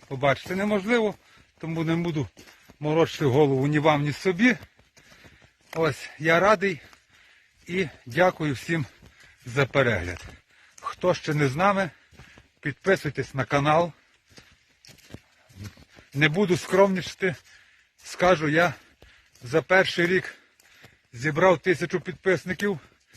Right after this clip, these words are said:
на другий рік в мене було дві тисячі підписників, п'ятого вересня у мене річниця каналу.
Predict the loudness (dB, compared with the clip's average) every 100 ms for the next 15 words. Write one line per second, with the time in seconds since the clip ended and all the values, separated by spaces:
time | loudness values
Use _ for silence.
0 | -20 -20 -16 -10 -6 0 4 4 2 0
1 | -4 -2 0 2 2 0 -4 _ _ -20
2 | -20 _ _ -4 2 4 4 0 -2 -6
3 | -8 -6 2 2 2 -6 -4 -6 -8 -18
4 | -20 _ _ _ _ _ -2 2 2 0
5 | 0 4 4 4 -2 -6 -6 -10 _ -12
6 | -4 -2 0 -2 0 0 0 -2 -4 -2
7 | 0 -2